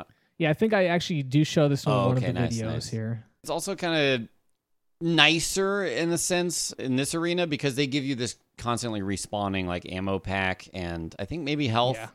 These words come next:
Speaker 2: so you can just keep going.
Speaker 1: But it is shared,
Speaker 2: It is shared, no,
Speaker 1: right? So
Speaker 2: yeah.
Speaker 1: you couldn't monopolize, but it was nice because it's like, finally I can kind of use these cannons
Speaker 2: Yeah.
Speaker 1: with reckless
Speaker 2: Yeah.
Speaker 1: abandon, don't have to worry about the ammo.
Speaker 2: <laughs>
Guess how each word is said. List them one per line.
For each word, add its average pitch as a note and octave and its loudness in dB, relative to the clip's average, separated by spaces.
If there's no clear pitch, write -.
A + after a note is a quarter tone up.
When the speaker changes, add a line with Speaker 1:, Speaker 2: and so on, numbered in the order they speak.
Speaker 2:
so C3 0
you A#2 4
can G2 2
just E2+ -4
keep E2+ -10
going. D2 -6
Speaker 1:
But C#3+ 2
it E3 4
is G#3 6
shared, F3 2
Speaker 2:
It C#3 6
is A2+ 2
shared, F#2 2
no, F#2+ 0
Speaker 1:
right? - -8
So F#2+ 2
Speaker 2:
yeah. C3 4
Speaker 1:
you C3+ 0
couldn't F#3 4
monopolize, D3+ 2
but E3 6
it F3+ 4
was G3+ 6
nice G3+ 2
because E3 2
it's D#3+ 2
like, E3 2
finally F3+ 2
I D#3+ 0
can D3+ -4
kind D#3+ -4
of C3 -4
use D#3 2
these D3 -2
cannons E3 0
Speaker 2:
Yeah. C#3+ 0
Speaker 1:
with B2 -6
reckless C3 -4
Speaker 2:
Yeah. A#2+ -4
Speaker 1:
abandon, B2+ -2
don't B2+ -2
have B2+ -4
to B2+ -2
worry B2 0
about A#2+ -4
the A#2+ -8
ammo. B2 -2
Speaker 2:
<laughs> - -20